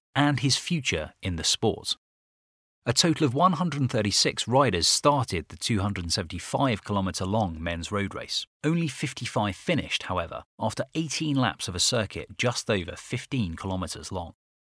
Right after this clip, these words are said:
The start and finish of the circuit was atop the South Downs in West Sussex, with the route passing along a ridge, negotiating a winding descent between beech trees,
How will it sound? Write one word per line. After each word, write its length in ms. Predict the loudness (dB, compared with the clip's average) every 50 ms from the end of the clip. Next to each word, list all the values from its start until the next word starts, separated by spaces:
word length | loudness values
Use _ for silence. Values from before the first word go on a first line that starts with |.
| _ _
The 140 | 0 4 6
start 420 | 6 6 6 6 4 4 4 2
and 120 | 2 0 0
finish 380 | 0 0 0 0 2 2 0
of 80 | 0 0
the 80 | 0 0
circuit 460 | 0 0 0 -2 -6 -8 -10 -8 -4
was 160 | -2 0 0
atop 360 | 0 0 2 0 0 0 0
the 80 | 0 2
South 400 | 4 4 4 4 2 0 0 0
Downs 400 | 0 0 0 0 -2 -4 -6 -6
in 100 | -4 -4
West 240 | -4 0 2 4 4
Sussex, 480 | 4 4 2 0 0 0 0 0 0 0 _ _ _ -6
with 160 | -4 -2 0
the 80 | 0
route 260 | 0 2 2 0 0 -2 _
passing 460 | -8 -4 0 0 2 2 2 2 2
along 240 | 2 2 2 2 0
a 60 | -2
ridge, 440 | 0 0 2 2 2 2 0 -2 -2 _ _ _ -2
negotiating 640 | 2 4 6 6 6 6 4 4 2 0 2 2 2
a 80 | 2
winding 480 | 2 2 2 2 2 2 2 2 2 4
descent 440 | 4 4 4 4 2 2 0 -2 -6
between 340 | -8 -4 -2 -2 -2 -2
beech 320 | 0 -2 -2 -2 -2 -4 -6
trees, 400 | -6 -6 -8 -8 -6 -6 -6